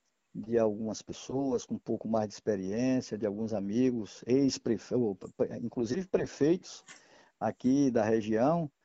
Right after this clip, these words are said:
me orientando a, "Olha, demite-se todo mundo e você vai chamar aos pouquinhos e tal." Mas, professor, eu me deparei com muita gente que necessitava demais daquele salário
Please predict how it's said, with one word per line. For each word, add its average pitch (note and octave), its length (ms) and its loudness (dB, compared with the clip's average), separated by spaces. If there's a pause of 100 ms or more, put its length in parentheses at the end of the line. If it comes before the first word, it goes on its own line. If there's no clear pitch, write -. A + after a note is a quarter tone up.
(340)
me E3 140 2
orientando F#3 720 4
a, F3 440 4
"Olha, A2+ 260 4
demite-se C3+ 720 2
todo E3+ 320 -2
mundo F3+ 520 2
e F#3 40 -4
você E3+ 300 0
vai E3 140 2
chamar D3+ 720 4
aos D#3+ 160 0
pouquinhos D3+ 720 0
e - 60 -20
tal." C#3+ 300 2 (840)
Mas, F3+ 920 0 (140)
professor, F3 640 2
eu F3 180 4
me F3+ 200 0
deparei C3+ 720 4
com D3 600 0 (320)
muita F3 680 4
gente A#2+ 640 0
que C3 180 2
necessitava A#2+ 1000 2
demais B2+ 720 4
daquele A#2 360 0
salário G#2 640 -2